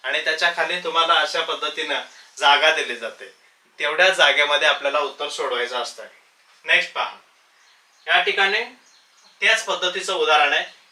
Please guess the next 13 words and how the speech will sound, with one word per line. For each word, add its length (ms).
इथं 180
अधिक 440
दिलेलं 320
आहे, 80
पहिला 540
अधिक 340
करा, 280
नंतर 340
वजाबाकी 580
करा. 200
ठीक 160
आहे, 220
सोळा, 600